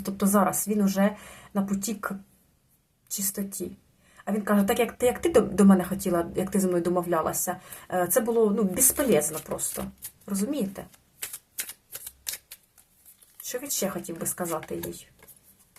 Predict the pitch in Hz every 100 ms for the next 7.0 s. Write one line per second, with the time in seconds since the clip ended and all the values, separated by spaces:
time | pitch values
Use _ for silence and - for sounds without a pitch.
0 | - _ _ - - _ - - - -
1 | - _ _ _ - _ _ _ _ _
2 | 185 175 170 - 202 - 330 415 339 196
3 | 196 277 254 226 208 - 202 233 - 240
4 | 208 214 226 262 180 160 - - - 214
5 | 226 240 208 202 214 202 190 190 185 190
6 | 196 - 190 - 190 196 196 - 165